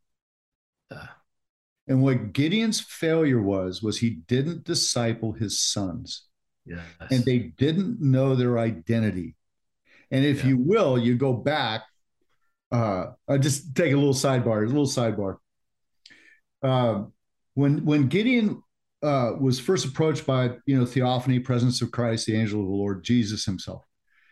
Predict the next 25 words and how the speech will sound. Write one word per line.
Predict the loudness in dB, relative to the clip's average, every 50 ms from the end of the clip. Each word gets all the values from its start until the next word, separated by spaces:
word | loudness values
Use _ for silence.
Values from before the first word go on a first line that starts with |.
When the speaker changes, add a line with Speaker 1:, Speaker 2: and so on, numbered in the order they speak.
| _ _ _ _ _ _ -8
Speaker 2:
says, | -2 0 2
"Hey, | 2 4 4 4
mighty | 4 4 4 4 4 4
man | 4 2 2 2
of | 0
valor." | 0 0 0 -2 -2 -4 -4 -2 0
And | 2 2 2 2
Gideon | 2 2 2 2 2 2
says, | 0 0 0 0
"No, | 2 2 2
you | 2 2 2
don't | 2 2 2
know | 2 2 2
who | 2 2
I | 2 0
am." | 0 0 0 -2 -2 -2
And | 0 2 2
he | 2 2 0
gives | 0 0 0 0 0 0 -4 -8 -8 -4
the, | -2 0 0 0 -2 -4 -10 -16 -16 _ -6 -2
gives | 0 0 0 -2 -4 -2
the | -2 0
Lord | 2 2 2 2 2 2 2 0 -2 -2 -2
his | -2 0 0
identity. | 0 0 0 2 2 2 0 0 -2